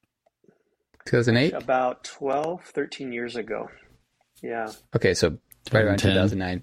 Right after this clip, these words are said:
Speaker 1: probably
Speaker 3: Uh,
Speaker 1: because of the market crash, I'm guessing.
Speaker 2: Uh,
Speaker 1: Related
Speaker 2: yeah,
Speaker 1: to.
Speaker 2: that had some, some to do with it.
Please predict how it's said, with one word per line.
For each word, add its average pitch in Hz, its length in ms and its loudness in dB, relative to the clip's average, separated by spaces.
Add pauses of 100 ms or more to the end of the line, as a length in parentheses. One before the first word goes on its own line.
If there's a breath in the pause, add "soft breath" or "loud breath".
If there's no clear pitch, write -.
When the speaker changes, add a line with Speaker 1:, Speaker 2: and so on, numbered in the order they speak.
Speaker 1:
probably 156 260 2
Speaker 3:
Uh, 117 120 2
Speaker 1:
because 104 240 4
of 95 100 -2
the 92 80 2
market 80 360 -2
crash, 69 340 -2
I'm 92 120 -6
guessing. - 400 -8 (720 soft breath)
Speaker 2:
Uh, 156 160 6
Speaker 1:
Related 87 240 4
Speaker 2:
yeah, - 100 2
Speaker 1:
to. - 140 4
Speaker 2:
that - 140 2
had - 160 -8
some, 151 340 -8
some 147 200 -8
to 147 100 -10
do 139 140 -8
with 135 200 -6
it. 139 140 -10